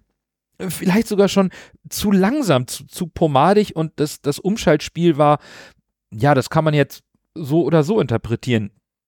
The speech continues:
pomadig oder eben risikoarm, als ob man potenzielle Ballverluste durch einen riskanten Pass, durch, durch ein schnelles Dribbling einfach vermeiden wollte. Umso wichtiger war eben dann die Führung durch Dompe, denn damit war Rostocks Matchplan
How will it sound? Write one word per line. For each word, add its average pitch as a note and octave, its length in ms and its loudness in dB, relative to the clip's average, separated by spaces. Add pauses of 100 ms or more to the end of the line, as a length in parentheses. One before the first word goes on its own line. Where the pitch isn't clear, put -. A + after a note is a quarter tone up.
(240)
pomadig D3 560 0
oder D3+ 200 2
eben C#3+ 200 0
risikoarm, D#3 720 0 (1080)
als C#3 220 -2
ob D#3+ 140 2
man D#3 180 0
potenzielle D#3 580 0
Ballverluste D#3+ 760 0
durch B2 220 -4 (440)
einen A2+ 260 0
riskanten C#3 600 -4
Pass, - 400 -8
durch, - 320 -8
durch - 260 -12
ein A2+ 220 -6
schnelles E3+ 420 -2
Dribbling C3+ 440 0
einfach A#2 260 -8
vermeiden B2+ 640 2
wollte. F#2 320 -2 (440)
Umso C#3 280 2
wichtiger D#3+ 400 2
war D3+ 180 4
eben F3+ 220 2
dann F3 200 0
die E3+ 100 -4
Führung F3 340 -2
durch F3 160 0
Dompe, F3 400 0
denn D3 180 -2
damit C3 380 0
war A#2+ 400 2
Rostocks C3+ 600 -4 (300)
Matchplan C#3+ 720 -2